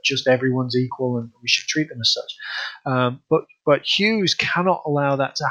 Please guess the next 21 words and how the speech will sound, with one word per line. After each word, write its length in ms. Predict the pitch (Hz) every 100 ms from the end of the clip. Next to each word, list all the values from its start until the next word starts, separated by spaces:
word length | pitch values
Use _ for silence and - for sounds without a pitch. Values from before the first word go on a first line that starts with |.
| -
happen 300 | 127 - 127
because 300 | 123 - 127
he's 160 | 135
terrified 640 | - 190 226 202 139 131 131
that 100 | 131
if 160 | 131
that 220 | 170 185 -
becomes 440 | 151 180 160 139 -
part 200 | 160 139
of 80 | -
the 60 | 151
League 220 | 160 151
of 80 | 135
Nations 380 | 135 131 - -
covenant, 440 | 110 185 156 139 _
covenant 400 | - - 151 123 -
to 100 | 147
which 240 | 151 -
Australia 560 | 175 - 175 165 143 123 143
is 180 | 120
a, 240 | 120 123